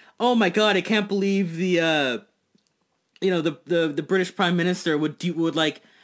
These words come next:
you know, have people suffer for, like, the, for their English's own benefit. Oh my God, what the fuck is, that's, that's, that's messed up." <laughs> And it's just like,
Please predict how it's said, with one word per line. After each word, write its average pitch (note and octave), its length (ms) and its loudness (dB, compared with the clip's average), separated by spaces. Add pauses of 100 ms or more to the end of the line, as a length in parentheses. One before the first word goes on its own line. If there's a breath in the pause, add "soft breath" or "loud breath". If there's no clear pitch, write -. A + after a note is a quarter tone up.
(360 soft breath)
you E3+ 120 -6
know, D3 300 0
have F3+ 200 -4
people F3+ 220 0
suffer F#3 400 0
for, E3 180 -2
like, D#3 240 0
the, D#3 120 -2
for - 180 -8
their D#3+ 180 0
English's E3 460 -2
own E3 180 0
benefit. D#3+ 560 -2
Oh E3+ 140 -4
my D#3 100 0
God, D#3 320 -2
what D3+ 100 -4
the F3+ 60 -4
fuck F3 220 -4
is, - 160 -8
that's, D#3 200 -8
that's, D3+ 160 -8
that's D#3+ 200 -6
messed F3+ 260 -2
up." F#3 300 -2
<laughs> - 440 -20 (120)
And A#3+ 100 4
it's G3+ 120 0
just G#3 200 -2
like, F#3+ 300 0